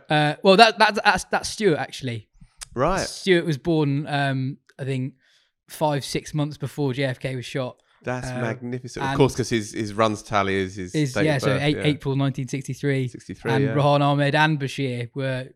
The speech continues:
Speaker 1: I don't think Anderson played with Bashir last winter, so this is the first time he took the field with him. Uh, both, both born after the breakout of, of the Iraq War. Um, I was, I was thinking during the session, during this day rather, um, about the team composition, 'cause you could look at it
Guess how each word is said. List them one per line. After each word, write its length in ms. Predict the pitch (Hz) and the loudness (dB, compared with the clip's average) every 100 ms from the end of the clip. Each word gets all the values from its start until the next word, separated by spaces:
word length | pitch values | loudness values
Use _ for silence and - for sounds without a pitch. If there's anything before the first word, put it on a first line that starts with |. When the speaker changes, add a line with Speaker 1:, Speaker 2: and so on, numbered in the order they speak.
| _ _ | _ _
Speaker 1:
I 120 | 139 | 0
don't 180 | 165 156 | 2 2
think 160 | 156 | 0
Anderson 340 | 151 147 139 135 | 0 0 -2 -4
played 200 | 139 139 | -2 -2
with 100 | 131 | -2
Bashir 280 | 120 - 127 | -6 -6 -4
last 240 | 127 123 | -4 -4
winter, 340 | 135 123 117 110 | -6 -6 -8 -14
so 140 | - | -10
this 80 | 123 | -10
is 40 | |
the 80 | - | -8
first 240 | 127 123 123 | -8 -6 -4
time 120 | 127 | -4
he 60 | |
took 160 | 120 120 | -4 -10
the 60 | - | -8
field 200 | 135 123 | -6 -6
with 80 | |
him. 180 | 120 117 - - - | -6 -10 -12 -20 -16
Uh, 160 | - 135 | -4 -2
both, 360 | 127 143 139 - _ | -2 -2 -2 -4 _
both 240 | 147 131 | -6 -4
born 220 | 151 147 | -2 0
after 220 | 147 143 - | 0 -2 -8
the 80 | |
breakout 460 | 135 151 147 156 139 | -6 -6 -4 -6 -6
of, 100 | 139 - | -10 -10
of 80 | 143 | -6
the 80 | 147 | -4
Iraq 320 | 147 156 139 | -2 -2 -4
War. 280 | 156 160 - _ _ _ - | -6 -6 -8 _ _ _ -8
Um, 420 | 143 143 143 143 - - - | -4 -4 -4 -6 -10 -20 0
I 40 | 196 | 4
was, 160 | 208 - | 4 4
I 120 | 233 | 4
was 100 | 254 | 4
thinking 340 | 285 269 247 | 2 0 0
during 160 | 185 196 | 2 2
the 60 | 170 | 0
session, 560 | 185 170 165 127 123 147 | -2 -2 -2 -2 -6 -4
during 160 | 165 156 | 0 0
this 100 | 135 | 0
day 200 | 165 147 | -2 -2
rather, 460 | 139 123 120 117 - - | -2 -4 -6 -10 -14 -4
um, 500 | 147 135 131 123 131 _ | 0 0 -2 -8 -12 _
about 160 | 160 | -2
the 60 | 156 | -2
team 240 | - 208 | -2 -2
composition, 440 | 185 175 151 151 123 | 0 0 -2 -4 -4
'cause 280 | 147 139 - _ _ _ _ _ | -6 -6 -8 _ _ _ _ _
you 80 | 170 | -4
could 140 | 202 | 0
look 220 | 240 - | 0 0
at 60 | 147 | -6
it 200 | 131 143 | -6 -8